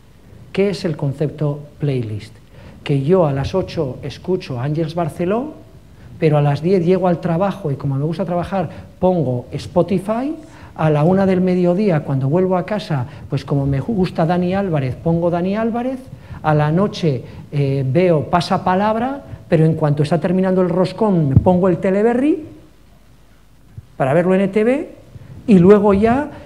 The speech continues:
si es martes, veo La Noche de, y si no, me voy a la cama con la tablet y veo Netflix. ¿Cómo? Está habiendo un consumo muy fragmentado y que la televisión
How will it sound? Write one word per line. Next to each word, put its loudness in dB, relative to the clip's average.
si 0
es 2
martes, 0
veo 2
La 4
Noche 0
de, 0
y 2
si -2
no, 2
me 2
voy 4
a 4
la 2
cama -2
con 0
la 2
tablet -2
y 2
veo 2
Netflix. -8
¿Cómo? 2
Está -4
habiendo 0
un 2
consumo -2
muy 0
fragmentado -8
y -6
que -8
la -4
televisión -6